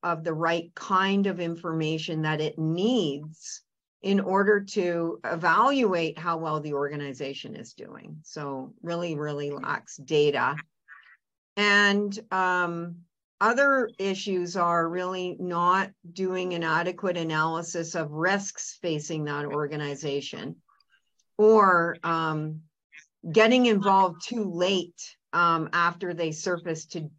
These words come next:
to do anything about them. Um, not ensuring that, uh, finances are managed soundly is another,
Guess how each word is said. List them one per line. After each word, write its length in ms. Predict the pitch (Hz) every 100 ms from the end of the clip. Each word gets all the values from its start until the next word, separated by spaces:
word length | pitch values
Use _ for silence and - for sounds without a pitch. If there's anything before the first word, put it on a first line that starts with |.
| _ -
to 100 | 170
do 260 | 202 214
anything 520 | 185 151 160 156 143 143
about 420 | 139 151 147 147
them. 360 | 139 127 143 _ _ _ _ _ _ _ _ _ -
Um, 420 | 185 180 175 175
not 400 | 190 202 233 - _ _
ensuring 1120 | 196 190 175 - 214 190 185 175 170 165 165 160 _ _ _ _ 170
that, 580 | 202 185 175 - -
uh, 500 | 196 170 160 156 147 - _
finances 760 | 196 190 202 196 196 214 202 202
are 120 | 180
managed 600 | 170 165 170 175 165 -
soundly 560 | 185 160 165 180 202 190
is 120 | 175
another, 600 | 165 165 170 175 175